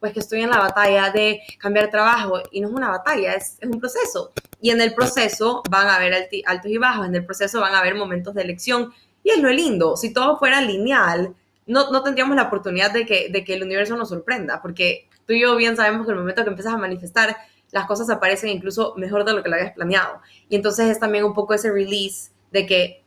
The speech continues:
hay una parte en la que tú sí tienes que actuar, ¿verdad? De eso depende mucho, pero también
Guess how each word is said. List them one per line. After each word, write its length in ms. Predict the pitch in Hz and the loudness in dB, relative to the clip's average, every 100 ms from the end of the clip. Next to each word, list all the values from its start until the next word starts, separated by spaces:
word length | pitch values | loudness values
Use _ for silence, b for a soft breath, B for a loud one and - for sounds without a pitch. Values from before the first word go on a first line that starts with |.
| - | -2
hay 200 | 196 220 | 2 4
una 200 | 233 214 | 4 4
parte 480 | 208 202 196 196 185 | 2 2 0 -2 -4
en 60 | |
la 120 | 180 175 | -4 -2
que 240 | 175 175 | -4 -6
tú 100 | 202 | -10
sí 300 | 190 - 285 | -8 0 0
tienes 200 | 269 214 | 0 -4
que 80 | 208 | -6
actuar, 380 | 175 170 139 294 | -10 -6 -4 -2
¿verdad? 380 | 180 160 190 214 | -2 2 2 0
De 60 | 190 | -2
eso 140 | 214 | 0
depende 300 | 190 196 196 | 2 2 2
mucho, 380 | 233 240 208 208 B B | 0 2 0 0 B B
pero 300 | - 220 214 | 0 4 4
también 760 | 214 208 240 330 269 180 190 | 4 2 2 2 2 2 0